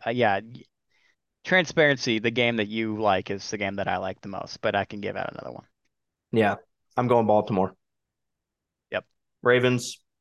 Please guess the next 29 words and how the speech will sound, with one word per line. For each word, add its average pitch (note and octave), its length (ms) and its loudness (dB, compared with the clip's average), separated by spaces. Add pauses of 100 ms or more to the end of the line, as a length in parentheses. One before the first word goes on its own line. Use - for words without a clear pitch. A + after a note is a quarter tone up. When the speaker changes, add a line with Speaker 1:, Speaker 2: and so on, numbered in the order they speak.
(580)
Speaker 2:
eight A#2+ 100 2
and - 100 0
a A#2+ 40 2
half, A2+ 300 0
too A#2 120 -4
many A2 140 -2
points. G#2+ 720 -2 (100)
Divisional A2 460 2
dog. A2+ 520 4 (1700)
Give G#2 120 0
it - 80 -4
to F#2+ 100 -2
me. F#2+ 140 -4 (1500)
Come C3 140 2
on, G#2+ 140 4
do C#3 120 8
it C#3+ 100 4
for A2+ 140 0
me. A2 100 0
I A#2+ 40 4
know D3 120 4
what - 140 2
you B2 60 -2
wanna G#2 160 2
pick. A2 220 -2 (200)
Do - 140 -4
it - 80 -6
for - 180 -18
me. - 120 -20